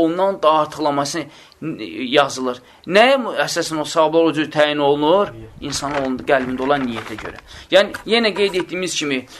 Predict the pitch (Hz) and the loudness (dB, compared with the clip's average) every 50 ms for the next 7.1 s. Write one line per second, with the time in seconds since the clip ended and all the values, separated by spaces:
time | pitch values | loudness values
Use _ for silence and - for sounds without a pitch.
0 | - - 196 220 226 214 - - 262 262 254 226 214 190 - - - - 190 185 | -10 -4 0 0 2 2 4 4 4 4 6 4 4 4 2 0 2 6 8 8
1 | 180 170 202 190 - - - - - - - - 156 165 165 165 165 165 165 156 | 8 6 4 0 0 -2 -16 -20 -20 -16 -6 0 2 4 6 6 6 6 4 2
2 | - - - - _ _ 156 170 202 208 233 226 - 165 190 185 175 180 202 196 | 2 -2 -8 -18 _ _ -6 -2 0 0 2 2 4 6 6 6 4 4 2 4
3 | 185 185 175 160 160 170 165 165 165 147 156 165 175 202 214 214 - - _ - | 4 4 4 2 0 2 2 2 2 2 4 4 6 4 4 2 -2 -18 _ -8
4 | 180 180 202 196 165 190 175 160 151 139 131 131 131 131 127 123 123 123 120 117 | -6 -4 -4 -4 -4 -4 -4 -2 0 0 0 0 -2 -4 -6 -4 -4 -4 -4 -4
5 | 120 120 113 113 - _ _ _ _ - - - - - _ - 214 208 - 208 | -6 -6 -6 -8 -10 _ _ _ _ -20 -20 -20 -20 -10 _ 4 4 4 6 4
6 | 254 277 262 247 214 196 196 208 226 240 240 - 165 156 180 180 185 196 208 220 | 2 4 4 4 4 4 6 6 6 4 2 -2 -4 0 2 4 4 4 4 4
7 | 240 233 | 0 -2